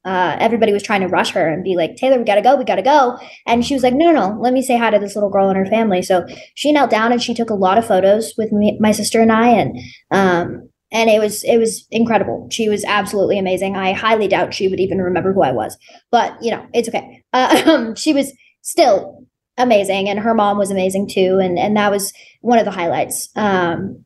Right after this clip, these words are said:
people don't believe me until I pull out the picture. I'm like, "Yeah, Taylor Swift really did kiss me on the cheek, promise." Um,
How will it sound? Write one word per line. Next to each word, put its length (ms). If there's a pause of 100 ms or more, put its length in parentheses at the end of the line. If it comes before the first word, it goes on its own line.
(180)
people 180
don't 140
believe 240
me 140
until 200
I 140
pull 160
out 120
the 60
picture. 380
I'm 120
like, 180
"Yeah, 180 (300)
Taylor 220
Swift 260
really 200
did 260
kiss 200
me 100
on 80
the 60
cheek, 220 (160)
promise." 300 (460)
Um, 480